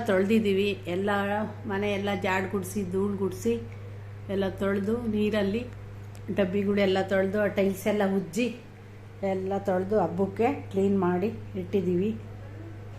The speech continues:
ಡಬ್ಬಿಗಳೆಲ್ಲ ತೊಳೆದು, ಎಲ್ಲ ಪಾತ್ರೆ ಸ್ಟ್ಯಾಂಡ್ ಎಲ್ಲ ತೆಗ್ದು, ಅದೆಲ್ಲ ತೊಳೆದು,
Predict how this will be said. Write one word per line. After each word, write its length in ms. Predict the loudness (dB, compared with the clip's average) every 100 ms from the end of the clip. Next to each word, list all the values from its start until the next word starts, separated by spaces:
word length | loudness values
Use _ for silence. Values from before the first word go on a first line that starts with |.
| -12 -12 -12 -12 -14 -12 -14 -14 -12 -4
ಡಬ್ಬಿಗಳೆಲ್ಲ 680 | -2 0 0 2 2 2 0 0
ತೊಳೆದು, 640 | 0 0 0 0 0 -4 -12 -14 -14 -14 -14 -14 -14 -14 -14 -14 -6
ಎಲ್ಲ 280 | 0 4 4 4 0 -4 -8 -8 -14 -14 -14 -14 -14 -2
ಪಾತ್ರೆ 320 | 0 2 2
ಸ್ಟ್ಯಾಂಡ್ 340 | 2 0 2 2
ಎಲ್ಲ 160 | 2 0
ತೆಗ್ದು, 500 | 2 0 2 4 4
ಅದೆಲ್ಲ 320 | 4 4 4
ತೊಳೆದು, 680 | 4 4 4 4 4 2